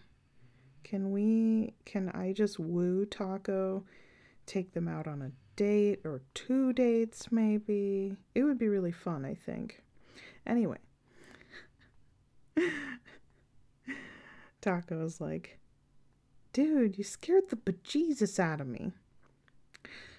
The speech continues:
<sighs> Griffin says, "Suck it up because this is the way the game works." A book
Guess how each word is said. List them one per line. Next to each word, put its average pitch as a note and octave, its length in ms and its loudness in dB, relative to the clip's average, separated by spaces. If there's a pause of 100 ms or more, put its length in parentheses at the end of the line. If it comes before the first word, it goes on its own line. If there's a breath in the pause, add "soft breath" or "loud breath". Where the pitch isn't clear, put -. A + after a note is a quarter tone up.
(340 loud breath)
<sighs> F3+ 80 -4 (300 loud breath)
Griffin E3+ 420 -2
says, D#3+ 420 -10 (280)
"Suck A3+ 300 -2
it C#4+ 80 0
up G3 200 2
because F3+ 280 -4
this G3+ 220 -2
is D4 120 -6
the C#4 100 0
way G#3 180 6
the F#3 100 0
game F3+ 380 0
works." - 520 -6
A D#3 40 -2
book - 380 -6